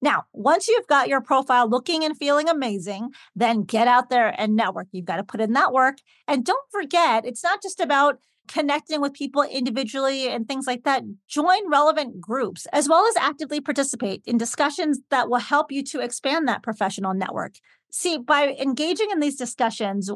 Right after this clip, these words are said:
why I think this is important and a great opportunity is because you're connecting with people through that engagement, through commenting, through posting, and you're also helping to position yourself as someone who is value added to others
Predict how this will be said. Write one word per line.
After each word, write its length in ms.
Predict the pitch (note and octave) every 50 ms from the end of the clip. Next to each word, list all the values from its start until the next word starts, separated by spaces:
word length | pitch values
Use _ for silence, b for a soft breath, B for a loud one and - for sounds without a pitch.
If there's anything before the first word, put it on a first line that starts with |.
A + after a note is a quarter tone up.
| -
why 220 | - A3 B3 C#4 C#4
I 140 | D4 F4 D#4
think 160 | E4 D#4 C#4+
this 100 | D4+ D4
is 140 | C4+ A#3+ A3
important 680 | A#3 G#3+ G#3+ - G3 F#3+ F#3 F#3 G3+ A3 A3 G#3+ - - - - -
and 200 | - A#3+ A#3 A3+
a 40 | G#3
great 220 | A3 A3 A3+ A3
opportunity 640 | G#3+ G#3 - A3 G#3+ - C#4+ C#4 C4+ B3+ A3+ A3 G#3+
is 120 | A3 G#3+ -
because 400 | B3 A#3 - C4 A#3+ A3+ - -
you're 100 | B3+ A#3+
connecting 560 | - - B3+ A3+ A#3 A#3 C4 C#4 F4+ F4 D#4
with 160 | D4 D#4 D4+
people 400 | - - C4+ C4+ - C4+ C4 C4
through 260 | C4+ - B3 C4 C4 C4
that 200 | C4+ C4+ C4 C#4+
engagement, 760 | C#4 C4 A#3+ A#3+ A#3+ A#3+ B3+ A#3 A#3+ A#3 B3+ B3+ B3 A#3+
through 260 | - A3+ A#3+ A#3+ A#3+ A#3
commenting, 880 | - - A#3 A#3 A#3 A#3+ B3 B3 A#3 G#3+ - B3 A#3+ A#3 A#3 A#3+ A#3 b b b b b _
through 140 | - C4 C4
posting, 720 | A3 - - B3 B3 B3 A#3+ - A#3+ A#3 A#3 A3+ A3 G#3+ B B B B -
and 160 | - C4 B3+
you're 160 | C4+ C4 - -
also 560 | - A#3+ C4+ D#4+ F#4 - - C4 A#3+ A#3 A#3
helping 320 | - A#3+ A3+ A#3 C4 B3+ A#3+
to 100 | - -
position 440 | - - A#3 G#3 B3+ D#4 - F4+ E4
yourself 340 | D4+ C4+ B3 - A#3 A#3+ A#3
as 160 | A3+ A#3+ -
someone 300 | - B3+ C4+ D#4 D#4+ D#4+ C#4
who 120 | D4+ D4
is 160 | C4+ A#3 F3+
value 380 | F3 G#3 G#3+ G3 B3 C4+ C4+ C#4 -
added 340 | - A#3+ B3 B3+ C4+ B3+ A3 G#3+
to 120 | C#4+ - - -
others 480 | C#4 D4+ C4+ B3+ A3+ G3+ G3+ G#3+ G#3+